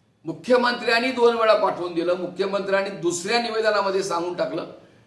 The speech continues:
की याच्याबद्दल कामगार विभागाने योग्य ती कारवाई करावी आणि कळवावं आम्हाला. परंतु हे जे काय आहे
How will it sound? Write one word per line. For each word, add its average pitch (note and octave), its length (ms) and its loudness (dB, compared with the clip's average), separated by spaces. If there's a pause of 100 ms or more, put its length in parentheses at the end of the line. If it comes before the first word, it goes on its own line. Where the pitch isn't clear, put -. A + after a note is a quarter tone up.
(200)
की F3+ 200 -2
याच्याबद्दल F#3 640 0
कामगार E3+ 360 -2
विभागाने E3 720 -2 (260)
योग्य E3 280 -2
ती F3 220 0
कारवाई D3 400 -4
करावी B2 480 -8 (1160)
आणि D#3+ 120 0
कळवावं A3+ 520 6
आम्हाला. E3 260 0
परंतु E3+ 520 -6
हे F3+ 220 6
जे F#3+ 160 2
काय F#3 200 2
आहे E3 540 -2